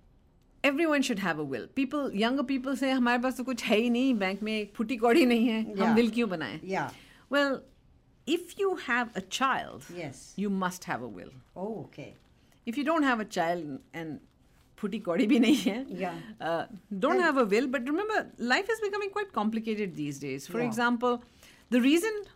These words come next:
Speaker 1: let's, let's take a step back. The reason you have to have a will for a child is because even if you're living in a house where you have, you know, your parents and,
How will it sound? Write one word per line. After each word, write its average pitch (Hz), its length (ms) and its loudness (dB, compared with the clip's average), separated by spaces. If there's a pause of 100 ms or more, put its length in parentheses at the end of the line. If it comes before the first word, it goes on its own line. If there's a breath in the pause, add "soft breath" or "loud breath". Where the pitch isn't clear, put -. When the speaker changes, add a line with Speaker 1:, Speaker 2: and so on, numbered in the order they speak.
(160)
Speaker 1:
let's, 262 300 -2
let's 220 320 -6 (480)
take 208 140 -4
a 196 40 -6
step 175 260 -6
back. 120 200 -4
The 170 80 -6
reason 254 460 0
you 254 120 -2 (120)
have 240 160 0
to 247 80 -6
have 233 160 -2
a 220 40 0
will 196 220 -2
for 196 200 -8
a 160 40 -6
child 165 540 -6 (480 loud breath)
is 208 240 -2
because 220 480 -4 (300)
even 330 300 0
if 359 160 -8
you're 247 200 0
living 202 200 -4
in 202 120 -6
a 185 40 -6
house 170 400 -8
where 170 140 -4
you 170 160 -4
have, 170 400 -6 (180)
you 180 140 -4
know, 165 80 -4
your 156 160 -4
parents 165 580 -2
and, 151 300 -8